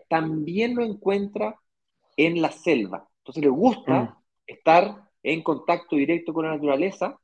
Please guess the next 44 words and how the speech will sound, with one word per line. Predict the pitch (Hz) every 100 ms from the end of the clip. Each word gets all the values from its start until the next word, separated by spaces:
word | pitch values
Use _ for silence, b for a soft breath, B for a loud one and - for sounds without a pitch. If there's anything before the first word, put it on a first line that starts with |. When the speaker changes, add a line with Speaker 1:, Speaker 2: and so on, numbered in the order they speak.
| _ _ _ _
Speaker 1:
y | 214
luego | 277 285
va | 277 269
un | 262
día | 226 247
a | 233
la | 226
playa | 208 208 214 214
y |
vuelve. | 190 185 190 190 196 190 _ _
De | 160
hecho, | 156 180
es |
más, | 165 170 165
el | 160
proyecto | 147 147 156 156
ya | 156
ahí | 160 165
soplándole | 151 147 147 151 156
algunas | 147 151 147
cositas, | 151 - 175 156
el |
proyecto | - 120 139 139 139
que | 135
se | -
va | 135
a |
lanzar | 135 135 143
mañana | 147 151 165
oficialmente, | 156 156 170 175 190 185 - 185 b b b
el | 104
que | 113
tiene | 104 139 135
acceso | 131 160 151 147
al | 135 -
pre-, | 139
a, | 113 117 -
a | 107
preinscribirse | 131 135 143 147 151 156
en |
este | 143 160
momento, | 190 202 196 220 262 _ - b b _
tiene | - 151 156 156 160 - _
playa | 135 135 131 135 143